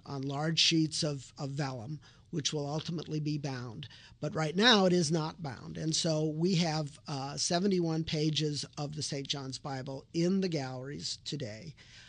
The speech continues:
Uh, and it includes the writing and the wonderful illustrations. There are thirteen hundred pages in the Bible, and there are sixty illustrations, uh, in the Bible. And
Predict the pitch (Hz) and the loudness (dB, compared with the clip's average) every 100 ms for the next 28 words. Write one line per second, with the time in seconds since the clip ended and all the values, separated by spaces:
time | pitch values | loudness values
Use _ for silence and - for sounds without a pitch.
0 | - - 143 139 117 160 147 143 - 165 | -14 -8 -6 -6 -6 -4 -4 -4 -4 0
1 | 156 151 135 - 160 143 135 143 156 185 | 0 0 -2 -4 -4 -4 -2 -2 2 2
2 | 180 - 156 175 175 185 165 143 143 156 | 2 -2 0 2 4 4 2 0 0 -2
3 | 160 151 143 143 131 - 131 131 143 131 | -2 -4 -4 -2 0 0 -2 -4 -6 -6
4 | - 139 135 135 - 180 - 190 165 156 | -8 -8 -10 -8 -4 -2 0 2 2 2
5 | 160 156 156 147 - - - - 160 151 | 0 0 0 -4 -10 -20 -16 -4 -2 0
6 | 139 139 131 - 165 156 160 160 151 139 | -2 -4 -6 -4 -2 2 2 2 -2 -4
7 | 135 135 131 135 139 - - - - 160 | -6 -6 -8 -10 -12 -18 -20 -20 -4 -2
8 | 147 147 147 - 160 143 135 135 - 131 | 0 -2 -4 -6 -6 -4 -4 -6 -10 -10
9 | 135 - - - - 160 - 160 160 143 | -10 -14 -10 -4 -2 -2 -2 -4 -4 -6
10 | 135 - 123 131 - - - 123 - - | -4 -4 -4 -4 -4 -4 -6 -8 -8 -14
11 | - - - - 160 143 135 131 117 104 | -20 -16 -14 -10 -4 -4 -4 -8 -12 -14
12 | - - - - - 156 151 151 156 | -16 -18 -20 -14 -2 0 0 0 -2